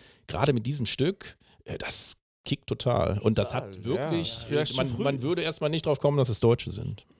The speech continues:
Speaker 2: Ja, ja, das auf keinen Fall. Nee, nee, also, und, und aber vielleicht zu früh für die Zeit. Vielleicht war diese Musik,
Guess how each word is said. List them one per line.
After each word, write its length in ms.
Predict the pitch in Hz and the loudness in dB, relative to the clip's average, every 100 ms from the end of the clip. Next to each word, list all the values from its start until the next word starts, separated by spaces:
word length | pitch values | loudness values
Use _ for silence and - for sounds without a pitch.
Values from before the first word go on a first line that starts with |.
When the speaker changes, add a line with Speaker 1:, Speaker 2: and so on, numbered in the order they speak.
| _ - | _ 2
Speaker 2:
Ja, 140 | 143 | 6
ja, 120 | 156 | 8
das 200 | 156 156 | 6 4
auf 140 | 160 - | 2 2
keinen 180 | 147 | 0
Fall. 240 | 131 127 117 | 2 0 2
Nee, 140 | 117 | 0
nee, 100 | 117 | 0
also, 160 | 120 123 127 | 0 0 0
und, 420 | 139 151 165 147 | -2 -2 -4 -2
und 160 | 175 156 | -4 2
aber 160 | 170 | 2
vielleicht 320 | 175 190 190 - | 2 0 -2 -4
zu 100 | 196 | -10
früh 220 | - 233 | -10 -10
für 100 | 190 | -8
die 80 | 170 | -6
Zeit. 480 | - - 185 - - _ - - | -6 -8 -10 -16 -20 _ -20 -2
Vielleicht 340 | 156 147 143 | -2 -2 -2
war 120 | 156 | -2
diese 180 | 151 156 | 0 -4
Musik, 360 | 156 156 180 | -4 -4 -8